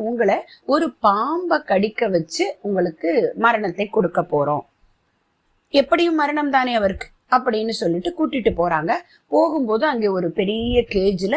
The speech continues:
பாம்பு, அவ்வளவு ஒரு பெரிய விஷ நாகத்தை காமிக்கிறாங்க. அந்த பாம்பு தான் உங்களை கடிக்க போகுது. So இங்கே இவர் பார்த்துட்டார்.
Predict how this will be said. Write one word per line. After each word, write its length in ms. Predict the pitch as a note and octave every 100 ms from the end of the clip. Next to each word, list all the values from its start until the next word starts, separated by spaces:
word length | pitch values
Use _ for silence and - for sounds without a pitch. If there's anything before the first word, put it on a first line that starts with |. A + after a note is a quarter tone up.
| D#4+
பாம்பு, 360 | - E3+ F#3+ E3 - _ _ _ _
அவ்வளவு 300 | F#3 F3+ G3
ஒரு 140 | F3+ E3+
பெரிய 380 | F#3 G3+ A3+ A3+
விஷ 400 | E3 F#3+ - A3+
நாகத்தை 520 | F3+ D#3 F#3 F#3+ G#3+
காமிக்கிறாங்க. 680 | - D#3 F#3+ F3 E3 D#3 D#3 C#4 - - _ -
அந்த 320 | A#3+ D#4 D#4 A#3 F3
பாம்பு 340 | G3+ G#3+ G3+ F3+
தான் 160 | C#4+
உங்களை 280 | C4 F#3 E3
கடிக்க 360 | - E3 G3 F#3+
போகுது. 420 | - D3+ B2+ - -
So 180 | - C#4 D#4+
இங்கே 360 | A3+ G3 B3
இவர் 200 | B3+ G3 -
பார்த்துட்டார். 560 | E3+ F3+ E3 - C#3